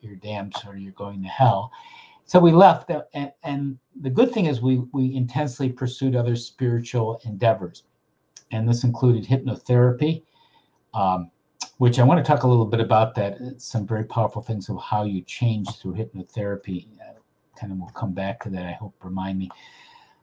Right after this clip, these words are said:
And, uh, channeling and, uh, other modalities of healing. We were early adopters of E F T, the emotional freedom techniques. We developed our own brand called Holistic E F T. We developed our own healing modality, spiritual kinesiology.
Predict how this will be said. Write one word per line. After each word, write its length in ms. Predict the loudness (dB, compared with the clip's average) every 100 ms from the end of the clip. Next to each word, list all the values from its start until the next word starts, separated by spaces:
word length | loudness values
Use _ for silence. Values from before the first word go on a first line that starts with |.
| _ 4
And, 460 | 8 10 10 6 4
uh, 280 | 4 4 2
channeling 800 | 0 4 6 8 8 6 4 0 _ _ _
and, 640 | 2 4 4 2 0 -2 -6
uh, 680 | -2 0 0 0 -2 -4 -8 0
other 300 | 6 6 6
modalities 680 | 6 4 4 4 4 2 -2
of 80 | -6
healing. 480 | 2 6 8 8 8
We 160 | 4
were 180 | 0 -2
early 360 | -2 0 0 0
adopters 480 | 0 0 -2 -4 -6
of 100 | -8
E 200 | -4 -4
F 120 | -4
T, 200 | 0 0
the 100 | 0
emotional 500 | -2 -6 -8 -12 -6
freedom 320 | 0 0 0
techniques. 640 | 0 -2 0 -2 -2 -6 -10
We 100 | -10
developed 420 | -6 -4 -4 -6
our 120 | -8
own 200 | -6 -6
brand 300 | -6 -8 -8
called 240 | -10 -12 -10
Holistic 640 | -10 -8 -10 -12 -16 -12
E 140 | -12 -12
F 120 | -10
T. 300 | -4 -4 -6 _ _ _ _
We 120 | -10
developed 460 | -8 -6 -4 -4 -6
our 120 | -6
own 220 | -4 -4
healing 420 | -4 -4 -4 -4 -4
modality, 540 | -4 0 0 2 -2
spiritual 540 | -6 -8 -6 -6 -8
kinesiology. 920 | -10 -8 -10 -6 -2 0 -2 -4 -8